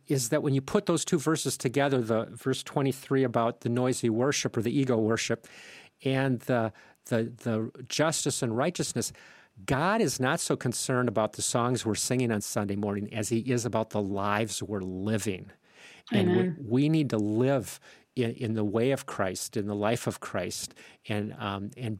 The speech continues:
Speaker 1: be following God wholeheartedly.
Speaker 2: I mean, I'm encouraged as we were going through the blessings, you know, the things that we are thankful for, for this year, that people are becoming more engaged. And I think that that's a really good thing. And, and hopefully it'll lead to some,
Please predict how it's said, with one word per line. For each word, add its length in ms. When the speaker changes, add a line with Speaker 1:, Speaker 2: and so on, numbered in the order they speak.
Speaker 1:
be 340
following 540
God 320
wholeheartedly. 1000
Speaker 2:
I 20
mean, 140
I'm 120
encouraged 460
as 120
we 120
were 100
going 300
through 160
the 80
blessings, 720
you 140
know, 200
the 140
things 280
that 120
we 320
are 100
thankful 480
for, 160
for 140
this 240
year, 260
that 160
people 320
are 160
becoming 480
more 280
engaged. 540
And 140
I 80
think 220
that 140
that's 260
a 60
really 360
good 320
thing. 320
And, 220
and 160
hopefully 460
it'll 240
lead 300
to 140
some, 480